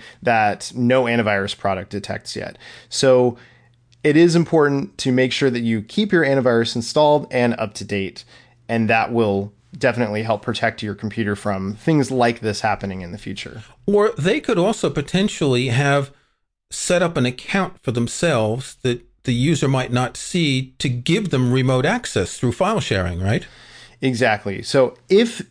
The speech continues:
Speaker 1: if the malware gets installed, basically, if you don't have antivirus software on your computer and the malware gets installed, it's game over. Y-, you may as well s-, back up your individual files and start completely from scratch.
Speaker 2: Okay.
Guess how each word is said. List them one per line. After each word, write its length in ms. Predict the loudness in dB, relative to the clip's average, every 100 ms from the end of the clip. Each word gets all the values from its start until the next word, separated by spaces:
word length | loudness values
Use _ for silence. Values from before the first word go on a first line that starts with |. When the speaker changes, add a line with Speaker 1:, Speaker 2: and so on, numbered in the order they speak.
| 2
Speaker 1:
if 240 | 2 4
the 80 | 2
malware 340 | 4 4 4
gets 180 | 2 0
installed, 480 | -2 0 2 2 2
basically, 440 | 0 -2 0 2
if 100 | 2
you 80 | 2
don't 220 | 4 2
have 420 | 0 2 2 0 -8 -2
antivirus 440 | 0 2 2 0
software 480 | 2 0 0 0 0
on 160 | 0 0
your 80 |
computer 640 | -2 -6 -4 -6 -6 -12 -16 _ -4
and 120 | 0
the 40 |
malware 340 | 2 4 4 2
gets 200 | -2 -4
installed, 600 | -4 0 2 2 0 -8 -20 -20 _
it's 220 | -2 -2
game 240 | 0 2 2
over. 360 | -2 -6 -14 -18 _ -6
Y-, 140 | -6
you 160 | -2 0
may 220 | 2 2
as 120 | 2
well 440 | 2 4 4 0 -4 _
s-, 160 | -16 -14
back 480 | -14 -6 -2 0 -2
up 160 | -2
your 140 | 0 0
individual 420 | 2 0 2 0
files 480 | 4 4 6 2 0
and 160 | -8 -6
start 340 | -2 -2 -2
completely 480 | -6 -6 -4 -2 -4
from 180 | -4 -6
scratch. 600 | -6 -10 -12 -12 -16 -18 -6
Speaker 2:
Okay. 340 | -4 -2 -4